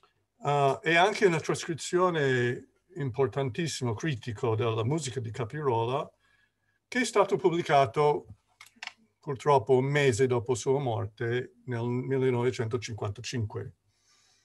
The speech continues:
Ehm, la biografia di, di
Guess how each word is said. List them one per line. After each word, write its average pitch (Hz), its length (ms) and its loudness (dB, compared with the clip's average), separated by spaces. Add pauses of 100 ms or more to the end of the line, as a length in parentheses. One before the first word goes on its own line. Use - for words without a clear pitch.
(1080)
Ehm, 151 540 0 (540)
la 185 180 4
biografia 202 1000 2
di, 151 760 -6 (800)
di 143 580 -6